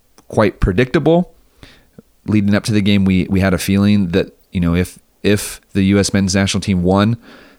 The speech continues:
that, you know, the, the parade was going to happen, and, you know, sure enough, it did. So we discuss, uh, the media's reaction, the predictable reaction to this four one victory over Canada. We also got a chance to see the U twenty-threes play this weekend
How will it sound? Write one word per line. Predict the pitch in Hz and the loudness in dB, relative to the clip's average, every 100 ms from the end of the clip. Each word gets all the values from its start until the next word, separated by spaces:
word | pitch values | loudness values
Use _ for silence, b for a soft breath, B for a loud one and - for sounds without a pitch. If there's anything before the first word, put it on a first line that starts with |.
| B | B
that, | 82 85 85 - _ _ - | -2 0 0 -4 _ _ -6
you | 85 | -2
know, | 85 | -2
the, | 78 82 80 - | -2 0 -2 -2
the | 87 | -4
parade | - 95 95 92 90 | -2 0 2 2 0
was | 87 | -2
going | 90 90 | -2 -2
to | 87 | -2
happen, | 78 95 104 104 104 | -2 -2 -2 -2 -2
and, | 87 85 82 80 | -2 -2 -2 -4
you | - 78 | -6 -4
know, | 80 | -4
sure | - 87 | -2 -2
enough, | 87 85 | -2 -4
it | - | -4
did. | 85 104 104 B B | 0 0 0 B B
So | B 92 | B -2
we | 87 | 0
discuss, | 82 87 - 90 - - | 0 -2 0 -2 0 -2
uh, | 85 82 76 | -2 -2 -4
the | 85 | -2
media's | 90 92 92 85 | 0 0 0 0
reaction, | 87 87 90 - 87 | 0 0 -2 -2 -2
the | 85 | -2
predictable | 85 87 92 85 | -2 -2 -2 -2
reaction | 85 85 85 82 - 87 B B B B B B | 0 0 -2 -2 -4 -4 B B B B B B
to | - 85 82 | -4 -2 -2
this | 78 78 - - | -2 -4 -6 -8
four | - 95 | -2 0
one | 85 82 | 2 0
victory | 80 98 - 90 | -2 -4 -2 -2
over | 85 82 | 0 -4
Canada. | 80 - 101 98 98 90 _ - | -4 -2 0 2 0 -2 _ -4
We | 110 | 2
also | 104 131 139 113 | 4 2 2 2
got | 113 | 2
a | 101 | 2
chance | - 110 - | 2 0 0
to | 107 | -2
see | - 104 | 0 0
the | 98 | 2
U | 107 | 0
twenty-threes | - 117 104 - - 101 117 123 | 0 0 0 -2 -2 2 2 0
play | - 131 | -2 0
this | 135 131 | 2 2
weekend | 135 123 135 139 | 0 0 0 -2